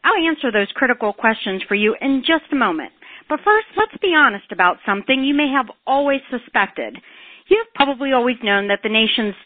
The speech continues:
top one percent of realtors, you know, those millionaire agents you see on T V, they possess a secret knowledge that the other ninety-nine percent of agents do not have. Where did they learn what they know? And more importantly,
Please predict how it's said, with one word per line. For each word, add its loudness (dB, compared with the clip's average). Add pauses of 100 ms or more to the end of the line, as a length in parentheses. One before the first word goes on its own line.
(140)
top 2 (100)
one 0
percent -2
of -2
realtors, -2 (420)
you -6
know, 2
those -4
millionaire 0
agents -4
you -6
see -4
on 2
T -2
V, 0 (480)
they 2
possess 0
a -2 (160)
secret -2
knowledge -2 (120)
that 2
the -4
other 0
ninety-nine 0
percent -2
of 0
agents 0 (280)
do 0
not 2
have. 0 (600)
Where 0
did -6
they 0
learn -2
what -4
they 0
know? 0
And -2
more 2
importantly, -2